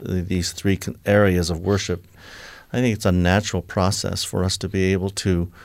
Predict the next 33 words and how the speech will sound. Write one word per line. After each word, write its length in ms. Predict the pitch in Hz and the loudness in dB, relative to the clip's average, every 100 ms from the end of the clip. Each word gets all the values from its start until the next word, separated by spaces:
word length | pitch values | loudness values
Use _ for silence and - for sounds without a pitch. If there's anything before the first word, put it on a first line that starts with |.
| - - - _ | -20 -20 -20 _
prepare 420 | - - 120 117 104 | -8 -4 2 4 4
ourselves 540 | 95 - 98 92 85 | 2 0 2 2 2
as 200 | 90 - | 0 0
we 240 | 95 92 104 | 0 0 0
are 360 | 92 87 87 - - - _ _ _ _ _ - | 0 0 -2 -6 -20 -20 _ _ _ _ _ -2
not 240 | 104 107 | 2 4
only 180 | 107 101 | 6 4
learning 320 | 92 101 92 | 4 4 4
the 80 | 87 | 2
notes, 420 | 87 98 101 - | 4 2 2 -2
but 200 | - 90 90 | -4 -8 -6
reflecting 920 | 90 87 - - - - 101 - 104 95 | -6 -6 -8 -18 -12 -4 -4 -2 -2 0
on 100 | 90 | 0
the 80 | |
words. 640 | 87 98 98 - 60 - - - - _ | -2 0 0 0 -6 -10 -12 -20 -20 _
And 160 | 90 90 | -4 -2
so 300 | - 107 101 | -2 0 2
often 300 | 104 - 92 | 2 0 -2
these 200 | 90 92 | -2 0
words 320 | 98 95 90 | 0 0 -4
are 80 | 82 | -4
so 220 | - 90 | -4 -2
beautiful. 480 | 92 98 101 82 82 | 0 0 0 -4 -4
Many 440 | 90 90 92 90 - | 0 0 0 -2 -4
of 220 | 92 82 | -4 -2
these 280 | 90 87 - | -4 -4 -2
words 360 | 95 90 - | -2 -2 -2
may 160 | 87 90 | -4 -4
come 260 | - 90 | -4 -4
from 180 | 87 90 | -4 -6
Scripture, 540 | - - 95 - - - _ _ - - - _ | -6 -4 -6 -6 -14 -16 _ _ -20 -20 -20 _
and 180 | 101 92 | 0 4
that 160 | 95 | 2